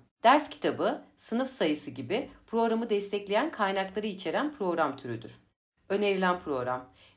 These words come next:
Bilim insanları ya da meslek kuruluşlarınca hazırlanan program türüdür. Karşıt program. Bu program türü resmi programın hedeflerinin tam karşıt hedeflerini içeren program türüdür. Eğitim programı ile ilgili bir diğer sınıflandırma ise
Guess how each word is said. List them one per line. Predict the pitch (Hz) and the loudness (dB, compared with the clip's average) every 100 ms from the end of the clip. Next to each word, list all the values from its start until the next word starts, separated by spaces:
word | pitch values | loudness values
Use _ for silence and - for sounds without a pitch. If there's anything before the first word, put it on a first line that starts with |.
| - | -6
Bilim | 226 330 | 4 8
insanları | 311 - 196 170 151 | 8 6 4 4 2
ya | 143 165 | 0 2
da | 208 285 - _ - | 2 0 -8 _ -8
meslek | 156 185 262 277 - | -6 -4 -4 -4 -4
kuruluşlarınca | 185 180 185 - 185 214 143 143 | -6 -4 -6 -4 -2 -2 -4 -6
hazırlanan | 147 156 151 208 339 330 | -6 -4 -2 -2 -4 -8
program | - 202 170 143 131 | -2 0 2 2 -2
türüdür. | - 120 117 - _ _ _ _ _ | -8 -10 -10 -16 _ _ _ _ _
Karşıt | - 220 220 226 - | 4 6 6 -2 -6
program. | 185 143 123 123 - - - _ - | -2 0 2 -2 -6 -18 -20 _ 0
Bu | 359 | 4
program | 359 285 226 233 226 | 8 8 8 6 2
türü | 165 202 277 - - | 0 0 -2 -8 -4
resmi | 202 - 285 294 | -4 0 0 2
programın | 220 180 156 156 | 2 2 2 -2
hedeflerinin | 170 165 - 160 196 302 - | -4 -4 -2 -2 0 -2 0
tam | 294 262 | 2 2
karşıt | 226 180 - - | 2 0 -2 -6
hedeflerini | 156 156 156 151 | -6 -4 -4 -4
içeren | 139 - 151 277 311 - _ - | -4 -4 -2 -2 -2 -12 _ -8
program | 185 156 135 123 | -2 0 0 -4
türüdür. | 120 117 113 120 - _ _ _ 196 | -8 -10 -10 -12 -16 _ _ _ 0
Eğitim | 269 403 415 | 2 0 0
programı | - 311 302 311 | 4 6 6 6
ile | 302 180 | 4 2
ilgili | 147 147 226 - - - | 2 0 -2 -6 -14 -6
bir | 247 269 | -2 2
diğer | 285 | 4
sınıflandırma | 277 226 196 202 196 208 214 214 | 2 -2 -4 0 0 0 -2 -4
ise | 202 - 277 | -4 -4 -4